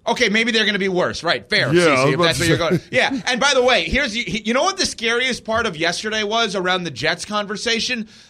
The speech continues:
Speaker 1: Th-, what we just played with Salah from the Michael Kay Show on, on E S P N New York is scary in itself. But I saw people saying, "Well, Tim Boyle's getting the start over Trevor Siemian, who has more accomplishments in this league." And the reason they say he was getting the start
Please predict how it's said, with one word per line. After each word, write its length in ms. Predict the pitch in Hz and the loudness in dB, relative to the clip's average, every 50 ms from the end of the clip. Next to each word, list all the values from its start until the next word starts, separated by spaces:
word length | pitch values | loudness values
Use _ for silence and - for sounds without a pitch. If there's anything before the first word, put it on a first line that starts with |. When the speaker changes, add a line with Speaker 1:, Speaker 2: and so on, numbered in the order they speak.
| _ - | _ -20
Speaker 1:
Th-, 140 | 196 220 - | -18 -16 -10
what 240 | 220 202 233 269 277 | -4 -2 -2 0 0
we 140 | 320 320 311 | 0 -2 -2
just 200 | 302 254 - - | -2 -4 -4 -2
played 180 | 208 240 226 | -2 -2 0
with 120 | 202 185 - | -2 -2 -2
Salah 320 | - 214 202 208 202 180 | -2 0 2 2 0 0
from 100 | 151 175 | -2 -4
the 60 | 175 | -6
Michael 220 | 175 190 185 170 165 | -4 -4 -4 -4 -4
Kay 180 | 165 185 185 | -2 -2 -2
Show 200 | 175 - 185 170 | -2 -2 -2 -4
on, 140 | 160 156 165 | -4 -4 -6
on 120 | 151 151 160 | -6 -6 -4
E 100 | 170 170 | -2 -2
S 120 | 160 151 | -4 -4
P 100 | - 175 | -4 -4
N 60 | 156 | -4
New 60 | 143 160 | -4 -2
York 260 | 190 180 151 - - - | -4 -4 -4 -6 -6 -6
is 160 | 165 156 - | -4 -4 -4
scary 300 | - - 202 196 185 175 | -4 -2 -2 0 0 0
in 80 | 165 | -2
itself. 500 | 147 131 - 170 170 180 196 196 - _ _ _ _ _ _ _ _ _ | -4 -4 -2 0 0 0 0 -2 -6 _ _ _ _ _ _ _ _ _
But 140 | - 208 214 | 0 2 2
I 100 | 269 330 | 2 2
saw 280 | 262 - 285 311 311 | 2 0 0 2 0
people 380 | 220 - 240 254 233 240 233 202 | 0 -2 -4 -6 -6 -6 -6 -6
saying, 600 | - - 202 202 202 190 156 135 120 113 117 - _ _ _ _ _ - | -6 -4 -2 0 0 0 0 -2 -4 -8 -12 -16 _ _ _ _ _ -4
"Well, 120 | 190 208 | -4 -4
Tim 260 | 208 - - 277 330 330 | -2 -2 -2 -2 -2 -2
Boyle's 380 | 294 294 294 285 262 226 175 - | -2 -2 0 2 2 0 0 -2
getting 280 | 220 220 208 202 190 | -4 -4 -2 -4 -4
the 60 | 180 | -4
start 400 | - - - 202 196 202 214 214 - | -6 -4 -2 0 0 0 0 0 -2
over 200 | 196 196 175 180 | -2 -2 -2 -4
Trevor 340 | - - 196 196 190 175 165 | -4 -2 -2 -2 -2 -2 -4
Siemian, 480 | - - - 196 196 202 240 254 254 220 | -6 -4 -4 -2 -2 0 0 0 0 0
who 180 | 190 196 202 180 | -2 -2 0 0
has 240 | 180 180 165 139 | 0 -2 -2 -4
more 280 | 156 170 185 202 214 208 | -4 -4 -2 0 0 0
accomplishments 800 | 214 - 170 170 165 - 190 185 185 - 202 190 - 196 202 - | -2 -2 -2 -4 -4 -2 -4 -4 -4 -4 -4 -6 -6 -6 -8 -8
in 160 | 165 170 185 185 | -6 -6 -4 -4
this 240 | 180 165 - - | -4 -4 -4 -4
league." 360 | 151 170 202 240 254 185 - - - - - - | -4 -2 -2 -2 -2 -4 -8 -18 -20 -12 -6 -4
And 100 | 208 208 | -4 -2
the 80 | 202 180 | -2 -2
reason 440 | 170 202 254 294 277 220 294 285 | -2 -2 -2 -2 -2 -2 -4 -2
they 140 | 269 240 214 | -2 -2 -2
say 280 | 190 - - 220 226 214 | -2 -2 -2 -2 0 0
he 100 | 214 214 | 0 -2
was 100 | 190 175 | -4 -4
getting 200 | - 208 202 196 180 | -4 -4 -4 -4 -4
the 40 | - | -6
start 460 | - - 202 208 233 247 247 - | -4 -2 0 2 2 0 -2 -6